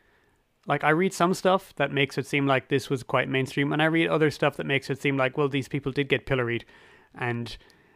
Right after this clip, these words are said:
I, I wouldn't be surprised if, yeah, actually it was a little more difficult to come out with it, and it took them a while to decide that that's what they wanted to do. I don't think it was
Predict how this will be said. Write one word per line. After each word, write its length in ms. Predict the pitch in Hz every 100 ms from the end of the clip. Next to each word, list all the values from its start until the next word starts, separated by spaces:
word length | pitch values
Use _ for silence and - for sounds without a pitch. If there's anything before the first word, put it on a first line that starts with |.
| _ _ _
I, 180 | - 139
I 140 | 147
wouldn't 420 | 160 202 208 175 -
be 140 | 151
surprised 640 | 110 127 131 117 113 -
if, 340 | - 127 - 147
yeah, 320 | 143 135 123
actually 440 | 143 147 - 139
it 80 | 135
was 200 | 151 160
a 40 | 139
little 220 | 135 135
more 140 | 123
difficult 400 | 131 135 - 120
to 60 | -
come 160 | 127
out 160 | 123 127
with 140 | 120
it, 180 | 117 110 - _ _ _ _ _ _ _ - -
and 200 | 127 117
it 80 | 110
took 240 | 143 -
them 160 | 131 123
a 60 |
while 380 | 104 123 120 113
to 640 | 110 - 120 117 113 113 113
decide 400 | - - 127 117
that 140 | 120 127
that's 200 | 123 131
what 120 | 120
they 80 | 120
wanted 320 | 120 123 110
to 100 | 117
do. 320 | - 131 156
I 80 | 135
don't 300 | 175 196 -
think 260 | 175 151
it 100 | 147
was 320 | 147 131 -